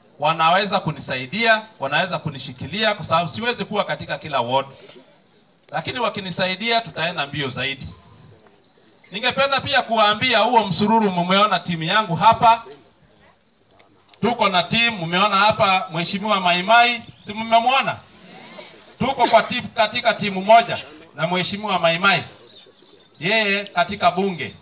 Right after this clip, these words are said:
yeye ndiye anawania kiti cha bunge katika hii Kajiado East. Na pia ningependa kuombea kura Raila Amolo Odinga. Na ninajua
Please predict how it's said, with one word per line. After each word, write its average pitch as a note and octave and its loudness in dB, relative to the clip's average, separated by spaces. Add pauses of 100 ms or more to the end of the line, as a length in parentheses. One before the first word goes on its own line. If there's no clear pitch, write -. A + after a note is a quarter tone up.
yeye F3 -2
ndiye D#3 -4
anawania D3 0
kiti D#3 -10
cha C#3 0
bunge E3 -6 (320)
katika D#3+ -2 (300)
hii F3+ -2
Kajiado D#3 -2
East. - -6 (1200)
Na G3+ 2
pia C#4 0
ningependa A#3+ 4
kuombea G3 2
kura F3 0 (440)
Raila G#3 4
Amolo E3+ 4
Odinga. A#2 -10 (4000)
Na A3 -2
ninajua B3 -6